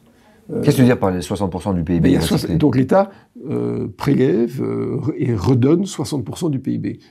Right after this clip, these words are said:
Speaker 1: Bon, c'est très important, évidemment. Mais d'un autre côté, ça répond à une réalité sociale. Deuxièmement, c'est pas l'argent qui s'enfume, hein, qui, qui s'enfuit en fumée, c'est l'argent qui est recyclé dans, dans, dans, dans, dans l'économie. Mais le vrai problème, c'est qu'on a aussi dépouillé l'État à cause de l'euro, à cause de plein de contraintes au niveau européen,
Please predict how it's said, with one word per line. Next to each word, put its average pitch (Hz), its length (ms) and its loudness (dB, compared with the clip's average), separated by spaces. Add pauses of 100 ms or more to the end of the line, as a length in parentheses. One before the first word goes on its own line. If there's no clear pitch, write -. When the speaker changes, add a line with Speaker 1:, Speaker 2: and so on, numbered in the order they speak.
Speaker 1:
Bon, - 60 -20
c'est - 120 -10
très - 180 -6
important, 156 340 -4
évidemment. 113 320 -4 (280)
Mais - 80 -4
d'un 135 100 2
autre 135 120 0
côté, 170 180 0
ça 151 120 -2
répond 131 220 -4
à 127 40 -2
une - 60 -4
réalité 127 300 -6
sociale. 190 460 -4 (260)
Deuxièmement, 156 340 4
c'est - 160 -8
pas 139 80 -6
l'argent 127 280 -4
qui - 100 -14
s'enfume, 214 400 -2
hein, 214 200 -4
qui, 110 180 -6
qui 123 100 -12
s'enfuit 120 260 -10
en 120 60 -6
fumée, 117 320 -2
c'est - 100 -14
l'argent 139 260 -6 (300)
qui - 80 -6
est 135 40 -4
recyclé 139 440 0
dans, 120 200 0
dans, 117 260 -6
dans, 117 220 -8
dans, 127 180 -8
dans 123 120 -6
l'économie. 180 480 0 (280)
Mais 147 60 2
le 151 80 6
vrai 147 180 2
problème, 135 460 0
c'est 131 120 -6
qu'on 190 200 -4
a - 100 -2
aussi 220 460 -2 (200)
dépouillé 143 500 4
l'État 127 300 -2
à 160 60 -4
cause 127 220 -4
de 127 60 2
l'euro, 135 420 4
à - 40 -4
cause 120 200 -8
de 117 40 -6
plein 139 140 -4
de 123 60 -4
contraintes 131 420 -6
au 135 40 -8
niveau 123 160 -4
européen, 165 400 -4